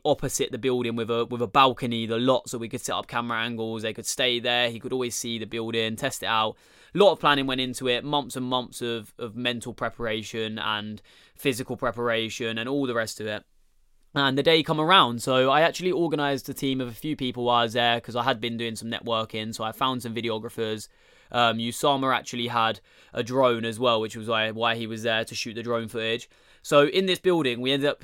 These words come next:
putting Usama on the roof of the building to fly the drone. We had me on the balcony with my friend Javi and, uh, my friend Thomas, the same videographer as before. And essentially at the start, um, we were at the bottom of the building, me and Thomas.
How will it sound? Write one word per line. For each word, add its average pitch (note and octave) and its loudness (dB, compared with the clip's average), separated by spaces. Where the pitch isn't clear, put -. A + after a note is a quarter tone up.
putting D#3 0
Usama F3+ 4
on D#3+ 2
the D3+ 0
roof D#3+ 2
of - -10
the C3+ -4
building A#2 0
to A#2+ -12
fly C3 4
the A#2+ 0
drone. A2+ 0
We C3 0
had B2+ 8
me E3 4
on D#3+ 2
the C#3+ 2
balcony B2 4
with B2 0
my B2 0
friend B2 -2
Javi B2+ 2
and, A#2+ -2
uh, A#2+ 2
my A#2 -4
friend A#2 -4
Thomas, C#3 -2
the A2 -10
same A#2+ -2
videographer A#2 -2
as A2+ -4
before. A#2+ -4
And C3 4
essentially E3 0
at E3+ 0
the - -6
start, C#3+ 4
um, B2+ 2
we C3+ 0
were C3 2
at B2 2
the A#2+ -4
bottom D3+ 6
of B2 -2
the A#2 -2
building, A#2 -2
me A#2+ -2
and A#2 -4
Thomas. A#2 -2